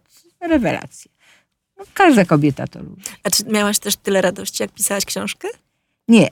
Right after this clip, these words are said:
Speaker 1: radości nie miałam w ogóle. <laughs> Byłam spięta, byłam zdenerwowana, płakałam nad tą książką.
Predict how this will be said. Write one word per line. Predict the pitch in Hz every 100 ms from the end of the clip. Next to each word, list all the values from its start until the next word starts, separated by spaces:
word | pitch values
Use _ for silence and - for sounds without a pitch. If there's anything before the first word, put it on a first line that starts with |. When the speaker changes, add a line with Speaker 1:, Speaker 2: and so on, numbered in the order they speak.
| -
Speaker 1:
radości | 190 208 202 - 196
nie | 190
miałam | 180 170 170
w | 170
ogóle. | 185 139 113 107
<laughs> | 147 151 196 - 175 220 185 202 - - - - - 226
Byłam | 170 175 175
spięta, | 175 - 277 262 254 269 247 240
byłam | 202 180 170
zdenerwowana, | 160 165 165 160 180 214 240 226 220 208 196 -
płakałam | - 165 175 247 233 208 202 190
nad | 190 190
tą | 196
książką. | 190 196 170 170 - 180 170